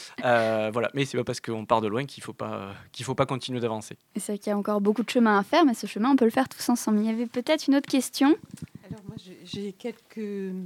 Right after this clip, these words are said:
Speaker 3: quest-, enfin, quelques remarques que je vais peut-être pas développer. Euh, pour, pour moi, enfin, c-, je pense que les, le, euh, associer, <clears throat> comme ça a été fait, euh, lors de votre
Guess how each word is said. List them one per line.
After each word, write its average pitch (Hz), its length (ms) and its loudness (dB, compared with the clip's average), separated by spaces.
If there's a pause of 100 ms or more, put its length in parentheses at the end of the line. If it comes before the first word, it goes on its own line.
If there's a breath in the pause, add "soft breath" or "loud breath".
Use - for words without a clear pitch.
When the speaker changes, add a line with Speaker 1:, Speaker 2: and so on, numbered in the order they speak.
(440)
Speaker 3:
quest-, - 320 -10
enfin, 208 240 -14
quelques 202 680 -12
remarques 247 560 -6 (440 loud breath)
que - 100 -4
je - 60 -6
vais 214 100 -4
peut-être 185 380 -8
pas 208 260 -4
développer. 208 720 -2 (500 loud breath)
Euh, 190 140 0
pour, - 280 2
pour - 280 -2
moi, 254 280 6
enfin, 233 240 2
c-, - 180 -10 (260)
je 180 160 -2
pense 277 300 0
que - 120 2
les, 247 180 2 (260)
le, 185 560 -2 (440 loud breath)
euh, 226 140 8
associer, 220 800 2 (120)
<clears throat> - 880 8
comme 262 200 6
ça 240 180 2
a - 20 6
été 220 260 2
fait, 214 460 2
euh, 180 120 -2
lors 190 220 0
de 185 120 0
votre 180 420 -4